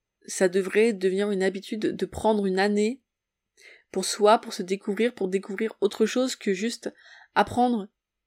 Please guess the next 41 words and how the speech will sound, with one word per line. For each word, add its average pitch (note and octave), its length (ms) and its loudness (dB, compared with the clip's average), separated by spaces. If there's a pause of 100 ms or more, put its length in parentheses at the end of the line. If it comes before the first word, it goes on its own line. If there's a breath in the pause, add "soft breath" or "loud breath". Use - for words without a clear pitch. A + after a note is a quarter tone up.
sur - 280 -4
les F#3+ 120 2
bancs F#3+ 160 0
de G3 60 -2
l'école, G3+ 340 0
que G3+ 100 -12
ce F#3 60 -12
soit G#3 140 -4
en G3 80 -2
école F#3 220 2
privée G#3 360 0
ou F#3 260 -6
à F3+ 80 -2
la F#3 140 0
fac. - 420 0
Je - 140 -20
pense A#3+ 180 2
que A3+ 100 -4
c'est G3 140 0
super A3 300 0
important G#3 380 -2
de, F#3+ 420 -2 (260)
de G#3 80 0
se A3+ 140 2
faire C4 240 6
le A3 80 6
plus A#3 260 -2
d'expériences G#3 600 0
possible, G#3+ 580 -2 (360 loud breath)
d'apprendre A3 540 0
par G3 160 2
soi-même G#3+ 720 0
grâce F#3+ 440 -2
aux F#3 180 0
gens, G#3+ 340 0 (400 loud breath)
mais G3 80 0
sans A#3+ 220 0
forcément G#3+ 440 -2
suivre A3 440 -2
des F#3 160 -2
cours. - 500 -4